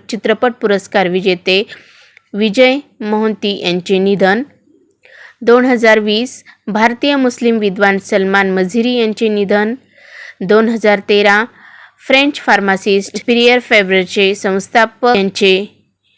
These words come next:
निधन. एकोणावीसशे सत्याहत्तर अमेरिकन रेकॉर्ड उत्पादक रेकॉर्ड प्लांटचे सहसंस्थापक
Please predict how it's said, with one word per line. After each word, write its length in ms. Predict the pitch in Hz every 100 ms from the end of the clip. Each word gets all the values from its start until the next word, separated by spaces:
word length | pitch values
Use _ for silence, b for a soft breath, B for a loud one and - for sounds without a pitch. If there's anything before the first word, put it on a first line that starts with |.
| _ -
निधन. 460 | 302 208 202 220 254 320 B B B -
एकोणावीसशे 680 | 214 247 247 247 - 247 285 - _ _ _ -
सत्याहत्तर 640 | - 233 247 240 - 254 262 294 B B B
अमेरिकन 640 | - 226 254 262 - 277 269
रेकॉर्ड 440 | 233 208 220 208
उत्पादक 800 | 190 180 - 196 190 214 - - _ _ _ _ _ _ _
रेकॉर्ड 440 | 190 196 190 247 240 -
प्लांटचे 460 | 220 208 202 214
सहसंस्थापक 960 | 202 226 240 262 247 233 247 226 - 233